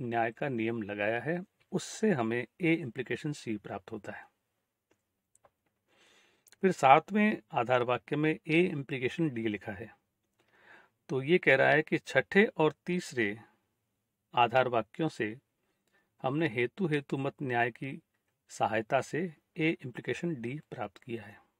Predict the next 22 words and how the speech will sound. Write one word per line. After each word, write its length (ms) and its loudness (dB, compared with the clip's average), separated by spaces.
फिर 260 2
आठवें 380 4
आधार 300 0
वाक्य 320 -2
में 120 -4
हम 160 -4
देखें 380 -4
कि 160 -8
इसमें 420 -8
सात 520 0
और 160 -2
चार 320 -4
में 140 -4
एमटी 420 -6
यानी 180 -2
वैकल्पिक 540 -4
न्याय 220 -10
का 100 2
प्रयोग 360 -4
करके 300 -4
हमने 280 -4
not 320 -4